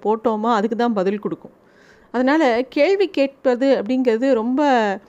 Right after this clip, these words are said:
ஈஸியான ஒரு விஷயம் கிடையாது. நம்ம வந்து ஒருத்தரை கேள்வி கேட்கும்போது அவங்கள கோவப்படுத்தலாம்,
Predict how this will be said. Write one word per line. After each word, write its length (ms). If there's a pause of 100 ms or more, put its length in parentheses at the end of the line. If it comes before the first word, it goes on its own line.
(260)
ஈஸியான 540
ஒரு 160
விஷயம் 340
கிடையாது. 500 (800)
நம்ம 200
வந்து 380
ஒருத்தரை 200
கேள்வி 360
கேட்கும்போது 880
அவங்கள 300
கோவப்படுத்தலாம், 840